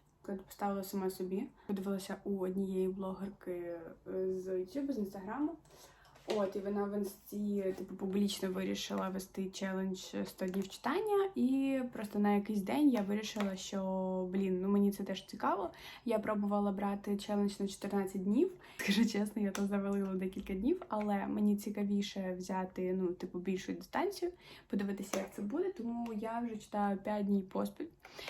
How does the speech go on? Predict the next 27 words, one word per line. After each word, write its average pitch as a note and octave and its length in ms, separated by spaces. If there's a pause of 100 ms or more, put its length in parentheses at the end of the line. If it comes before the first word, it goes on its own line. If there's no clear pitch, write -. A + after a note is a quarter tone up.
(160)
І A3 320
просто G#3 320
хочу G#3 420
сказати G#3+ 480
щодо G3+ 260
того, G3+ 680 (1000)
що, G#3 560
ну, G#3 100
там, G3+ 200
типу, F#3 460 (300)
може A3 220
хтось G3+ 180
подумати, A3+ 500
як G#3 200
можна G3+ 320
там F#3 140
себе G3+ 240
примусити G3 540
читати, A#3+ 460
щось G3+ 240
таке, - 340
але G#3 180
насправді A3 480
я G#3+ 120
просто G3+ 240
це G#3 160
люблю, G#3 380